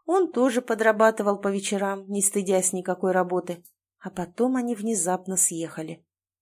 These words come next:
Как раз после нашей последней ссоры с ним – причем я так и не поняла, из-за чего. А сейчас и не помню уже подробностей. Потом эта встреча в клубе, когда я впервые узнала об измене Артема, страстная ночь и...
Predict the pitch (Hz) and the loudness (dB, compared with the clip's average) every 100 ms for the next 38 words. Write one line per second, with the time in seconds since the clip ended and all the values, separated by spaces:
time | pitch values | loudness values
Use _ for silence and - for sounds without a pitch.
0 | _ _ - - 233 233 - 214 - 214 | _ _ -10 -8 -4 -4 -4 -6 -2 -2
1 | 220 220 208 202 - 226 208 214 - 254 | -2 -4 -2 -2 -2 -2 -2 -2 -2 0
2 | 208 175 - 180 170 - _ _ _ - | 0 0 -2 -4 -6 -10 _ _ _ -12
3 | 190 - 226 208 214 214 208 208 202 196 | -10 -8 -6 -4 -2 -2 -2 -4 -4 -4
4 | 190 185 196 196 170 180 - 175 170 170 | -2 0 0 0 -2 -6 -4 -4 -4 -8
5 | _ _ _ _ _ _ _ _ 254 247 | _ _ _ _ _ _ _ _ 0 2
6 | 311 - 381 - 233 226 254 311 240 180 | 0 0 0 2 0 0 0 2 2 0
7 | 175 185 190 185 185 180 180 - 185 - | -2 0 0 2 0 0 -2 -2 -6 -12
8 | _ _ _ _ - 185 240 269 226 190 | _ _ _ _ -8 -2 0 2 0 0
9 | - 185 233 254 - 220 202 185 175 196 | -2 -2 0 -2 -2 -2 0 0 -2 -6
10 | _ - 185 180 196 196 - 214 214 220 | _ -6 -2 0 0 0 0 0 2 2
11 | 190 202 208 208 190 190 196 190 202 196 | 0 -2 0 2 2 2 0 0 0 0
12 | 196 196 - 190 185 180 _ _ - - | -2 -2 -4 -2 -4 -10 _ _ -8 -4
13 | 185 180 - 175 170 170 214 220 - - | -2 -2 -2 -6 -6 -4 -4 -4 -10 -6
14 | 185 190 185 | -4 -4 -6